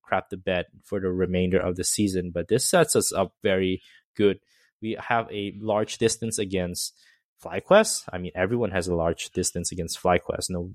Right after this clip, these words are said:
uh, very few teams have only, um, you know, that many games played, right? And, uh, FlyQuest is the only team that has not found a win yet.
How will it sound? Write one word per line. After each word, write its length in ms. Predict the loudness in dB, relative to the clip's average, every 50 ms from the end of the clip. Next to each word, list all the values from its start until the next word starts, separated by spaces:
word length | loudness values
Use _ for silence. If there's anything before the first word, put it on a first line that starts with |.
| -16 -14 -10
uh, 200 | -8 -8 -8 -2 0
very 160 | 2 2 2
few 180 | 2 0 0 0
teams 300 | 0 0 0 0 0 2
have 200 | 0 0 0 0
only, 320 | -2 -2 -2 -2 -4 -4 -6 -10 -16 -16 -16 -16 -18 -18 -20 -20 _ _ _ -4
um, 260 | -4 -2 -2 -4 -8 -8 -6
you 140 | -4 -4 -2
know, 160 | -4 -4 -6 -4
that 240 | 0 2 2 2 2
many 200 | 2 0 0 0
games 400 | 0 0 0 0 -2 -6 -10 -14 _ _ _ _ _ _ _ _ _ _ _ -20 -18 -2
played, 260 | 4 6 6 6 6
right? 200 | 4 2 0 0
And, 260 | 0 -4 -6 -8 -12 _ _ _ _ _ _ -16
uh, 380 | -14 -14 -12 -8 -6 -4 -4 -4 -6 -12 _ _ _ _ -6
FlyQuest 480 | -6 -2 2 2 2 4 4 2 0 0
is 100 | -2 -2
the 120 | -4 -4
only 260 | -2 -2 -2 -2 -2
team 220 | -4 -4 -4 -2 0
that 100 | 0 2
has 180 | 2 0 0
not 240 | -2 -4 -4 -4 -2
found 240 | -4 -4 -4 -4 -6
a 60 | -8
win 280 | -6 -6 -6 -6 -8 -8
yet. 200 | -10 -10 -12